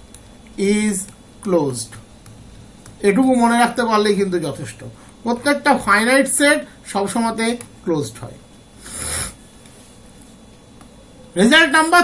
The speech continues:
থ্রি, একটা সেট যদি ক্লোজড হয়, তার কমপ্লিমেন্ট সেট সবসময়তে ওপেন হবে। কমপ্লিমেন্ট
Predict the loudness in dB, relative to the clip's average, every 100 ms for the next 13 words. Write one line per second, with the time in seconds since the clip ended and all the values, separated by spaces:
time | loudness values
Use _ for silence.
0 | 0 0 0 -2 -10 -20 -20 -20 -20 -20
1 | -20 -20 -20 -4 2 2 6 6 6 6
2 | 6 6 4 0 2 0 2 6 6 6
3 | 6 6 6 4 4 4 2 0 0 0
4 | 2 2 2 2 2 2 0 0 2 2
5 | 4 4 4 2 4 4 4 2 -2 -6
6 | -20 -20 -20 -20 -20 -14 4 6 6 4
7 | 4 4